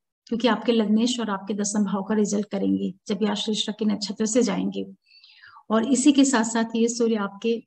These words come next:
fifth house से भी संबंध बनाएंगे, तो वो जो time period रहेगा,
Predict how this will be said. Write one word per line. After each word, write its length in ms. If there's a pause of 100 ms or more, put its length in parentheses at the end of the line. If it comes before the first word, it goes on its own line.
(300)
fifth 260
house 300
से 80
भी 120
संबंध 400
बनाएंगे, 500 (320)
तो 160 (320)
वो 100
जो 140
time 280
period 340
रहेगा, 420